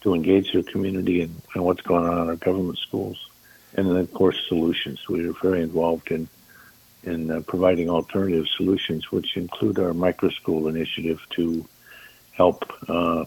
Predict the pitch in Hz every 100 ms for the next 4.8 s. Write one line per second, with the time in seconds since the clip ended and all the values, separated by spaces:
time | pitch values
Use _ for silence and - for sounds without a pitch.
0 | - - 95 - 98 92 90 87 87 90
1 | 95 - - - - 95 80 _ 95 104
2 | 127 - - - 90 82 85 85 78 -
3 | 87 80 - - - - 98 - 95 95
4 | 101 85 76 - 71 - - -